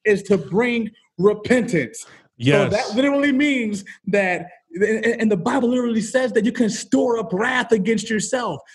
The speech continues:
Speaker 1: So
Speaker 2: Mm.
Speaker 1: here's the thing. You might think that right now Christ is a hippie.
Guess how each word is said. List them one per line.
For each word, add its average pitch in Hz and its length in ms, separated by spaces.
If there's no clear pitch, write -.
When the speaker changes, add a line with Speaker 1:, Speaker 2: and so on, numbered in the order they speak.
Speaker 1:
So 180 180
Speaker 2:
Mm. 151 40
Speaker 1:
here's 156 200
the - 80
thing. 214 420
You 254 260
might 285 320
think 320 280
that 214 120
right 175 340
now 180 220
Christ 190 480
is 175 160
a 127 120
hippie. 120 440